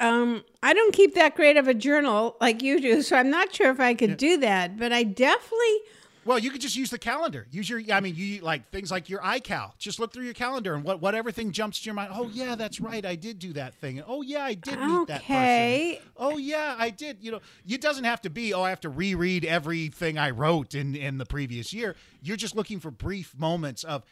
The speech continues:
Speaker 2: "Hey," and then you'll start seeing moments like, "You know what?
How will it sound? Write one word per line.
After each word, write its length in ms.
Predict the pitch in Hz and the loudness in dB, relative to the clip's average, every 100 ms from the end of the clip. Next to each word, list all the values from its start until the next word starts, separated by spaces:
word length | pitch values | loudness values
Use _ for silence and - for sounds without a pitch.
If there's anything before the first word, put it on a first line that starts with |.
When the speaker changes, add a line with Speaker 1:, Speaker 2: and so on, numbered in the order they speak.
| _ | _
Speaker 2:
"Hey," 380 | 247 254 135 101 _ _ _ _ - | -4 -4 -4 -12 _ _ _ _ -6
and 160 | 190 185 | -6 -2
then 140 | 285 | -4
you'll 140 | 302 220 | -4 -6
start 200 | 208 160 | -6 -6
seeing 280 | 202 185 | -8 -8
moments 340 | 175 170 156 - | -6 -6 -6 -8
like, 280 | 151 127 _ | -8 -8 _
"You 140 | 135 165 | -10 -8
know 140 | 226 | -6
what? 340 | 254 247 320 | -4 -4 -6